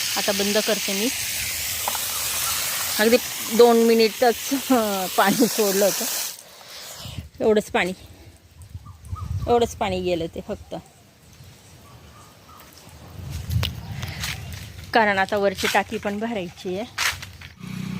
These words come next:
काका आणि अक्का गेले होते पुण्याला, साची आणि व-, अ, शौर्याला भेटून आले. आपण विचारू जरा साची, शौर्य कसे, काय ग साची, शौर्य कसे म्हणते?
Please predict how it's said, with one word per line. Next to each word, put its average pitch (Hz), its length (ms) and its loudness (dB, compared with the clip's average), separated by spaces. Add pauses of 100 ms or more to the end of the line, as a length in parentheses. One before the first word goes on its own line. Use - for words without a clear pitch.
(1040)
काका 262 260 4
आणि 277 260 8
अक्का 269 260 4
गेले 262 280 6
होते 233 300 4
पुण्याला, 220 680 0 (380)
साची 202 680 -2 (320)
आणि 185 460 2
व-, 180 100 2
अ, 180 560 4
शौर्याला 175 440 4
भेटून 202 340 2
आले. 170 240 4
आपण 175 260 2
विचारू 180 460 0
जरा 165 240 2 (640)
साची, 175 280 0
शौर्य 165 340 4
कसे, 175 380 0 (360)
काय 226 180 6
ग 226 60 -4 (400)
साची, 226 220 0
शौर्य 214 300 -2
कसे 247 260 0
म्हणते? 190 320 -4